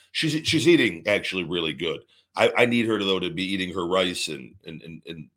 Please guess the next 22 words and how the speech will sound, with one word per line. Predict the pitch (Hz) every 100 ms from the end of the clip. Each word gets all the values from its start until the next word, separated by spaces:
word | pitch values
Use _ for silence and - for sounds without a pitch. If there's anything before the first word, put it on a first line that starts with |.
| 78
vegetable | 92 - - 82 87 85 80 -
and, | 92 90 82 -
and | 80
protein. | - 90 87 - 80 78 - _ _ _ _ _ _ - - - - _
Food | - 135 131 127 110 - - - -
that | 113
she'll | -
be | 110 113
eating | 107
with | 101
my | 82 85
dad | 104 98 95 92 - - -
eventually. | 85 87 85 - 87 87 85 -
And, | 92 87 80
uh, | 80
and | 78 78
he | 104
makes | 101 90 -
the | 80
food | 90 87
for | - 82 82
him | 78